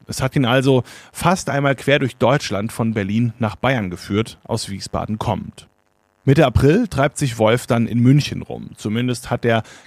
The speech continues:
Kassenzettel in seinem Auto, die das nahelegen. Außerdem hat er in Bremen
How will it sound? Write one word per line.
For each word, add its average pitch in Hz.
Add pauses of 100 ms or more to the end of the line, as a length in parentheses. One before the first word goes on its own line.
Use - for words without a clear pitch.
Kassenzettel 123
in 101
seinem 101
Auto, 120
die 113
das 98
nahelegen. 107
Außerdem 160
hat 135
er 107
in 113
Bremen 143